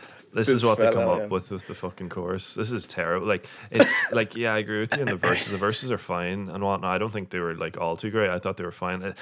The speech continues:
Speaker 1: I, I like cars, but Jesus, I don't wanna <laughs> hear about them every line. Um, and I don't know, this hook was just so bad. It,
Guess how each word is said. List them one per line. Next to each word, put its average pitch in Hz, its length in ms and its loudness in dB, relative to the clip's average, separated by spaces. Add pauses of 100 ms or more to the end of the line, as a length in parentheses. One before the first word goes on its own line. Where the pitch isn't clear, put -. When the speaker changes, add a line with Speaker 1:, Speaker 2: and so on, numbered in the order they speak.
(300)
Speaker 1:
I, 110 200 4
I - 20 2
like 107 280 0
cars, 95 440 -2
but 92 220 -6
Jesus, 95 400 -6
I 95 60 -6 (160)
don't - 200 -4
wanna 123 160 0
<laughs> - 0 -
hear - 380 0
about - 320 -4
them 127 160 -2
every 104 260 -2
line. 95 380 -2 (560)
Um, 87 540 0 (680)
and 92 560 0 (320)
I 131 140 0
don't 101 120 0
know, 92 200 2
this 120 160 2
hook 107 220 -2
was 135 140 -2
just 90 180 -2
so 92 240 0
bad. 85 440 2
It, - 240 -8